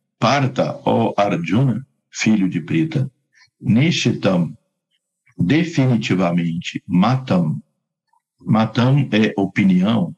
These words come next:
utamam, suprema. Então, é minha suprema verdade, minha suprema opinião.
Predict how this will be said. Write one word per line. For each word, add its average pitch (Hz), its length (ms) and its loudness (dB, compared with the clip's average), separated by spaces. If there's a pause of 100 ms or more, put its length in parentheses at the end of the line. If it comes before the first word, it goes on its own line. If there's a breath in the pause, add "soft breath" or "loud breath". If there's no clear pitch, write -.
utamam, 95 800 0 (160)
suprema. 95 800 -2 (340 loud breath)
Então, 92 300 0
é 110 140 2
minha 113 360 2
suprema 120 760 0
verdade, 90 680 0
minha 98 160 2
suprema 110 720 0 (220)
opinião. 185 840 -2